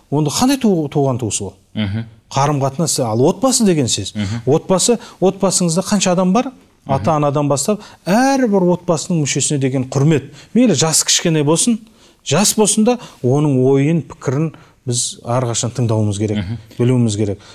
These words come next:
Speaker 2: Мұсылман,
Speaker 1: Сондықтан
Speaker 2: мұсылман мұсылманның айнасы дейді ғой, шынымен
Speaker 1: Әрине.
Speaker 2: де мұсылмандар бір-бірінің насихатшысы ғой.
Speaker 1: Иә, ол, ол жақсы жаңа сұрақтың өте ар жағында
Speaker 2: Мгм.
Speaker 1: терең бір ой пікір жатыр. Алла
Speaker 2: Иә.
Speaker 1: разы болсын ол кісіге.
Speaker 2: Мгм.
Speaker 1: Өйткені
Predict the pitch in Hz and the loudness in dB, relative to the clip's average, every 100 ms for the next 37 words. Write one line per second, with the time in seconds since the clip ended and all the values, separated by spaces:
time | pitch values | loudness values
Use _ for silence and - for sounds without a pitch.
0 | 120 120 139 156 131 160 143 - 127 160 | -4 -2 0 0 0 -2 -4 -6 -2 0
1 | 156 147 - 165 156 143 139 151 143 143 | 0 0 0 0 2 2 2 0 -2 -2
2 | 160 180 - 185 185 196 185 180 165 165 | -2 -2 0 2 4 4 2 0 0 0
3 | 175 175 143 156 151 156 190 190 - - | 0 0 0 0 0 2 2 0 -4 -2
4 | 127 156 165 170 170 - 226 196 90 - | 0 0 0 -2 -2 0 0 0 -2 -2
5 | 131 120 - - - 160 135 147 135 143 | -2 -2 -6 -18 -4 -4 -2 -2 0 0
6 | 151 - 180 135 143 139 - 139 135 156 | 0 0 -2 0 -2 -2 -2 -2 -2 -4
7 | 139 139 139 113 113 117 127 117 139 139 | -2 0 0 0 -2 0 0 2 0 0
8 | 143 147 180 175 143 123 135 135 - 120 | 0 2 2 2 2 2 2 0 -2 -4
9 | 139 160 135 110 117 123 101 98 175 160 | 0 0 0 0 0 2 0 0 -2 -2
10 | 131 - 120 107 - - 107 123 127 - | -4 -2 -2 -4 -8 -8 -4 -2 -2 0
11 | 156 165 | 0 -2